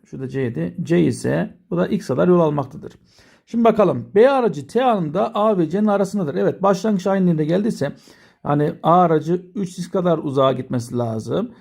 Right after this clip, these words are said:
B aracının iki X kadar uzağa gitmesi lazım. C aracının X kadar uzağa gitmesi lazımsa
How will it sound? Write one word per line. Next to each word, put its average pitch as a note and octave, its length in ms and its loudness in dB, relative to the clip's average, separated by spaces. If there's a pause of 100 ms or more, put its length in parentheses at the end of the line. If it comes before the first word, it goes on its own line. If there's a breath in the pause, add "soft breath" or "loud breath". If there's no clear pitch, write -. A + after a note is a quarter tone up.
(200 loud breath)
B D#3+ 200 6
aracının F3+ 600 2
iki G#3+ 200 -8
X G#3 120 -10
kadar E3+ 200 -2
uzağa C3+ 240 -2
gitmesi A#2+ 360 -6
lazım. E3 380 0
C G3 160 2
aracının E3+ 340 2
X A3 200 -6
kadar G3 180 0
uzağa E3 180 2
gitmesi D#3 300 -4
lazımsa D3+ 560 0